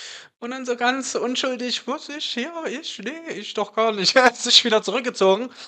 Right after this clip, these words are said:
Ähm, wir sehen hier einen Schlag hoch in die neunundzwanzig, eine altbekannte Marke, die wir, ähm, hier in den Zeiten immer noch mal gerne vor der Brust mit hatten. Ähm, hat quasi die acht achtzig jetzt durchgespurt, hat sich,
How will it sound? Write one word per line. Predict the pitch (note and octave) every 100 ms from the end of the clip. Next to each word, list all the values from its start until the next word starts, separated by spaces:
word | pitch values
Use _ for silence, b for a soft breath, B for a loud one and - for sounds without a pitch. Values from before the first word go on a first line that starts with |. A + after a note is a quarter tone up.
| B _ _
Ähm, | G3 G#3 G#3+
wir |
sehen | G3 A3+ A#3
hier | A#3
einen | A#3 A3
Schlag | - A3+ A#3
hoch | A3 A3
in | A3
die | G#3+
neunundzwanzig, | G#3 G3+ F#3+ A3+ B3+ B3+ -
eine | A3 F#3+
altbekannte | G3+ G#3+ - F#3+ G#3 G#3
Marke, | G3+ G3 A3 A3+ A3 b b b b _
die | - F#3+
wir, | G3 G3+ G3+ G3 F#3+ -
ähm, | F#3 F#3+ F#3+ F#3 F3+ E3+ C#3 _
hier | - F#3+ A3+ A3+
in | G3+
den | G3+ G#3
Zeiten | G#3+ G3+ G#3 A3+
immer | F#3+ G#3
noch | G#3 F#3+
mal | G3
gerne | G3+ G3+
vor | G3 G3
der |
Brust | F3+ G#3 A#3
mit | A#3 A3+
hatten. | A3 A3 A3 B B B B _ _
Ähm, | F#3 F#3+ G3 G3 G3+ F3+
hat | F#3 F#3
quasi | G3+ F#3+
die | F#3
acht | F3 F3+
achtzig | G#3+ - A3
jetzt | A3 A3
durchgespurt, | G#3 - - G3 G3+
hat | G3 G3+
sich, | G3+ -